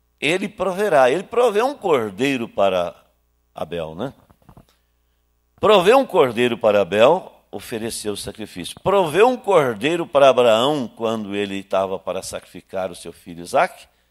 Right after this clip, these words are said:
Deus disse, "Deixa, e o cordeiro tá aí", né? Na hora, Deus provê as coisas.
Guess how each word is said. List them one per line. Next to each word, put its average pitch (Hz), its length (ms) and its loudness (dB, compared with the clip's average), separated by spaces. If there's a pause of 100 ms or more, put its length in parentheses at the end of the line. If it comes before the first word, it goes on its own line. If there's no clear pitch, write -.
(220)
Deus 107 480 -10
disse, 92 320 -16
"Deixa, 90 420 -14 (240)
e - 60 -20
o - 140 -20
cordeiro 82 340 -16
tá 92 140 -12
aí", 78 200 -16
né? 110 140 -12 (1400)
Na - 160 -20
hora, 110 320 -2
Deus 143 300 -6
provê 185 400 -6
as - 140 -8
coisas. - 600 -14